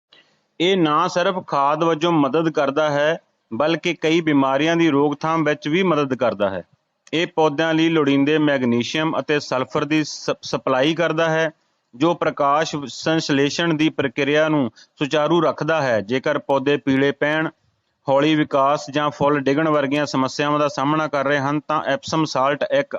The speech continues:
ਆਸਾਨ ਅਤੇ ਮਹੱਤਵਪੂਰਨ ਹੱਲ ਹੋ ਸਕਦਾ ਹੈ। ਦੋਸਤੋ,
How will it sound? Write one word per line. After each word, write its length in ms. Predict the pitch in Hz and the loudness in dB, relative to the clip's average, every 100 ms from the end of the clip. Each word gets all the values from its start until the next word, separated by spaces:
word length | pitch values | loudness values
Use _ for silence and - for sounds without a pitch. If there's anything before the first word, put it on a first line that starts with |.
| - | -4
ਆਸਾਨ 560 | 131 135 135 151 160 | -2 0 2 2 0
ਅਤੇ 180 | 139 156 | -2 0
ਮਹੱਤਵਪੂਰਨ 640 | 156 147 - 139 135 151 151 | 0 0 -2 -4 -2 -2 -2
ਹੱਲ 280 | 117 135 160 | -2 0 2
ਹੋ 140 | 156 | 0
ਸਕਦਾ 340 | 143 117 110 | 0 -2 0
ਹੈ। 140 | 98 87 _ _ _ _ _ _ _ _ _ _ _ _ _ _ _ _ - - _ _ _ _ _ 123 | -2 -4 _ _ _ _ _ _ _ _ _ _ _ _ _ _ _ _ -20 -20 _ _ _ _ _ -2
ਦੋਸਤੋ, 640 | 151 170 170 185 185 175 | 2 2 2 2 2 0